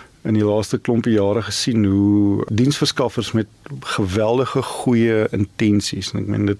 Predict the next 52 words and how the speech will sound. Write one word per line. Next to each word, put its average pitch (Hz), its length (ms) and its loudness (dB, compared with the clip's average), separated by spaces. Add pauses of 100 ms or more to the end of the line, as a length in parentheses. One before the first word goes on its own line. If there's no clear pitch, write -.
(160)
ons - 260 -2
almal 135 260 2
wil 110 120 0
graag 120 340 -2
van 104 160 0
leer 101 280 2
'n 104 60 0
sukses - 480 -4
maak 101 220 -4
vir - 80 -20
ons - 140 -4
kinders. 104 400 -4 (920)
Maar 113 200 0
as 123 180 -2
gevolg - 360 -2
van 208 100 2
die 190 100 2
kompleksiteite 127 960 -2
of - 120 -6
die 104 120 0
misverstand 107 720 2
van 107 100 -2
die 101 100 0
kompleksiteite, 98 920 -4 (520)
doen 127 160 2
jy 151 80 4
eintlik 151 200 2
meer 131 160 2
skade 110 320 0
as 95 140 0
goed. - 300 -12 (340)
Jy - 180 -2
weet, 104 280 -2
uh, 107 260 2
ons - 200 0
het, - 340 -4
uh, 110 80 4
by 104 140 -2
een 127 140 0
van 139 140 0
ons 120 100 2
skole 120 280 2
het 107 120 0
ons 101 100 0
laas 104 300 0
week, 101 140 -2
week 101 200 -2
voor 117 220 0
dit, 98 160 0
het - 160 -6
ons, 104 160 -2
uh, 98 180 2